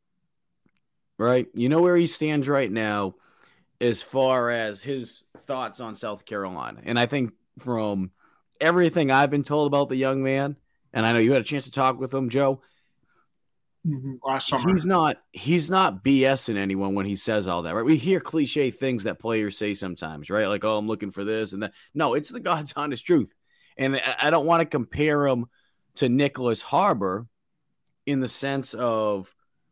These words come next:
Speaker 1: what Harbor was looking for, but it makes me think about Harbor. And what I mean by that is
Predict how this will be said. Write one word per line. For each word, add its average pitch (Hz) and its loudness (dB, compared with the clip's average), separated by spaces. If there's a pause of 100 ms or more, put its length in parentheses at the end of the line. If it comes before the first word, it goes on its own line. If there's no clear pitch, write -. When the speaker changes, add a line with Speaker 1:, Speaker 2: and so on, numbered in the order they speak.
(160)
Speaker 1:
what 135 0
Harbor 131 -2
was 117 -6
looking 151 -4
for, 90 -8 (500)
but 143 2
it 127 -4
makes 147 -6
me 139 -8
think 147 -12 (140)
about 131 -2
Harbor. - -2 (680)
And 123 2
what 127 4
I 127 2
mean 151 2
by 139 4
that 127 2
is 107 -2